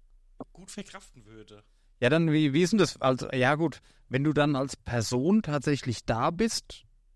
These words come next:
Speaker 2: kannst du ja versuchen einzugreifen, aber dann glaubt dir keiner, ne? Und dann ist es halt so, hm.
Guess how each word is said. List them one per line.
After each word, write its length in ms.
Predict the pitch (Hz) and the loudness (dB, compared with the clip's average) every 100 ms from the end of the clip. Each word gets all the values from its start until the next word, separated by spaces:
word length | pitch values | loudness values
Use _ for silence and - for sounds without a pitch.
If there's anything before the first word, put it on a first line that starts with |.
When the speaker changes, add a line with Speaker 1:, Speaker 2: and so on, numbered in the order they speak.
| _ _ _ - | _ _ _ -8
Speaker 2:
kannst 340 | 127 156 - | -4 -4 0
du 60 | 151 | 2
ja 120 | 147 | 2
versuchen 480 | - 127 196 214 156 | -2 -4 -2 -2 0
einzugreifen, 880 | 117 117 - 107 107 107 123 190 | 0 -2 -4 -4 0 0 2 -2
aber 320 | - 120 127 131 | -2 -2 0 0
dann 480 | 127 131 131 139 - _ _ _ _ | 0 -2 -4 -8 -14 _ _ _ _
glaubt 320 | - 117 151 185 | -4 -2 0 2
dir 100 | 160 | 2
keiner, 480 | 143 127 180 117 120 | 0 -2 -2 -2 -2
ne? 180 | 156 | -2
Und 120 | 202 147 | 0 -2
dann 200 | 143 151 | -2 -4
ist 180 | - | -6
es 100 | 139 | -4
halt 200 | 147 143 135 | 0 0 0
so, 120 | 135 | -2
hm. 320 | 110 135 | 0 -2